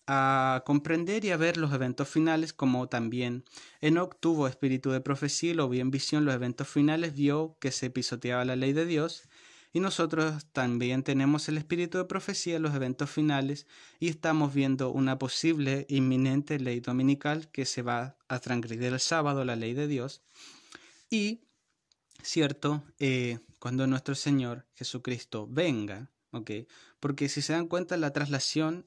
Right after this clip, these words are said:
eh, o sea, el rapto de, que creen muchos evangélicos,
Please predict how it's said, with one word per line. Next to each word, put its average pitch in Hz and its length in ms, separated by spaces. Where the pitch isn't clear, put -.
eh, 110 360
o 120 40
sea, 120 300
el 135 160
rapto 123 600
de, 104 560
que 110 160
creen 127 280
muchos 127 400
evangélicos, 117 800